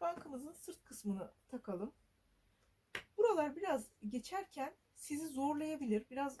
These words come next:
zorlamanız gerekebilir. Şu şekilde takmanız gerekebilir arkadaşlar. Veya işte eşleriniz varsa eşlerinize de taktırabilirsiniz. Şu şekilde.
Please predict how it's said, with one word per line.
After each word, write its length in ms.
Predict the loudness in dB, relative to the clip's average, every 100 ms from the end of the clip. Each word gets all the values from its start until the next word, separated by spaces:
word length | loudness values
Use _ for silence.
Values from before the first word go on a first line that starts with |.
| -8
zorlamanız 840 | -2 2 2 2 0 0 -2 -6
gerekebilir. 600 | -2 0 0 -2 -2 -2 -2
Şu 220 | -8 -10
şekilde 640 | -6 -6 -4 -4 -2 -4 -8 -8
takmanız 680 | -8 -6 -2 0 0 -2 -12 -20 -20 -20 -18 -16 -18 -18 -18 -4
gerekebilir 580 | 0 0 0 0 0
arkadaşlar. 760 | -2 -4 -6 -8 -8 -6 -6 -8 -14
Veya 200 | -10 -8
işte 220 | -8 -8
eşleriniz 480 | -8 -4 2 2 2
varsa 260 | 0 -4 -4
eşlerinize 380 | -4 0 0 0
de 140 | -4
taktırabilirsiniz. 960 | -8 -8 -6 -4 -4 -8 -8 -4 -4 -4 -14 -16 -20 -20 -20 -18 -18 -18 -20 -20 -20 -20 -20 -20 -20 -20 _ -20 -20 -20 -20 -20 -16
Şu 180 | -10 -10
şekilde. 640 | -8 -6 -6 -4 -4 -4